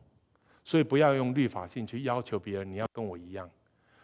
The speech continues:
保罗说，“完全人你可以跟我一样，但是如果存别样的心，没有关系，你的信心仍然要指引你。”我们继续来读第二段经文，请。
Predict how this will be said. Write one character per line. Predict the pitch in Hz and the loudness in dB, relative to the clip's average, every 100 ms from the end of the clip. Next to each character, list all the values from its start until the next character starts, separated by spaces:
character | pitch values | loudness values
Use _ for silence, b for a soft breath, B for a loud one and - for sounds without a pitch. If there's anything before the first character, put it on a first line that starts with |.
| _ | _
保 | 120 113 | 6 8
罗 | 113 117 | 8 6
说 | 143 135 - | 6 4 8
，“完 | 131 | 6
全 | 160 127 | 6 4
人 | 113 110 | 4 2
你 | 107 | 0
可 | - 127 | 0 0
以 | |
跟 | 127 | 2
我 | 117 | 0
一 | 92 | 0
样， | 101 95 - | -2 -2 2
但 | 180 | 4
是 | 165 | 6
如 | 135 | 8
果 | 185 175 | 10 10
存 | 117 - 143 | 8 4 6
别 | 165 | 6
样 | 185 | 6
的 | 139 | 4
心， | - 147 151 - | 2 2 2 6
没 | 190 | 8
有 | 175 | 10
关 | 170 175 | 8 4
系， | 175 175 170 - b b b b b _ _ | 4 0 0 -12 b b b b b _ _
你 | - | -2
的 | 110 127 | 2 4
信 | - 175 | 6 6
心 | 143 139 139 | 6 2 4
仍 | 117 | 4
然 | 113 110 | 4 4
要 | 123 | 4
指 | 117 92 | 2 -4
引 | 92 95 | -6 -8
你。” | 78 - _ _ _ _ _ _ - | -10 -16 _ _ _ _ _ _ 0
我 | |
们 | 113 | 2
继 | 127 135 | 4 2
续 | 139 | 6
来 | 117 | 4
读 | 113 107 | 4 0
第 | 127 135 | 6 6
二 | |
段 | 120 120 104 | 8 6 4
经 | 113 113 | 0 0
文， | 98 92 | -2 -4
请。 | - 120 147 208 | -6 0 2 2